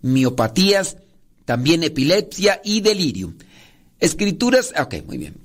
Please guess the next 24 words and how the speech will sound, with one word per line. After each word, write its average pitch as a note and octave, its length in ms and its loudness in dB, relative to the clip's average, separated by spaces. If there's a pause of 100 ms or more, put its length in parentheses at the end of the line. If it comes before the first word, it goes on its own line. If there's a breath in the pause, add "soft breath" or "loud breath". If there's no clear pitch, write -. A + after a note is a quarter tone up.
(100)
Ahora D#3 260 4
sí, B2+ 140 -2
ya, C3 260 0
ahora G3+ 340 4
sí, G#3 120 -4
señoras G#3 320 2
y D3+ 40 -2
señores, A#3 440 2 (340 soft breath)
ya G#3+ 140 4
eso G3 160 -2
vendría F3+ 240 4
a F#3+ 40 0
ser G#3+ 200 2
el E3+ 160 -2
dictamen F#3 680 2 (240 loud breath)
de C#3 140 2
lo C#3 100 2
que C#3 80 0
vendría D3+ 300 4
a E3 40 0
ser E3 380 0
una D#3+ 160 0
cuestión D3 320 2
médica. B2 300 -4